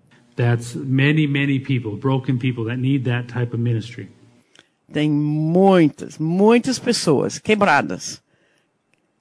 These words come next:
Speaker 2: que precisam desse tipo de ministério.
Speaker 1: So in talking ab-, at this level of friendship that I've been talking about, I'm not discussing your ministry outward.
Speaker 2: Então, nós estamos falando de amizades e eu não estou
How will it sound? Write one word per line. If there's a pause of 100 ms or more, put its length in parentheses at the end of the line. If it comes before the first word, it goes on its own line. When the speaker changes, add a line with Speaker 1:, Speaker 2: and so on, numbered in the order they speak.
(120)
Speaker 2:
que
precisam
desse
tipo
de
ministério. (640)
Speaker 1:
So
in
talking
ab-,
at
this
level
of
friendship
that
I've
been
talking
about,
I'm
not
discussing (340)
your
ministry
outward. (560)
Speaker 2:
Então,
nós
estamos
falando
de
amizades
e
eu
não
estou